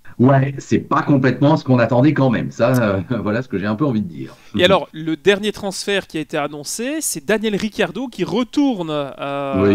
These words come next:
Speaker 1: Oui.
Speaker 2: dans la bergerie avec, euh, une affiliation Red Bull en tant que pilote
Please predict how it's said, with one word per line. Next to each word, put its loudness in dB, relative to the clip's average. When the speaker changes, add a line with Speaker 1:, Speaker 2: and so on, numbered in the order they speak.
Speaker 1:
Oui. -14
Speaker 2:
dans -6
la -4
bergerie -6
avec, -2
euh, 0
une -6
affiliation -8
Red -4
Bull -6
en -4
tant -6
que -10
pilote -6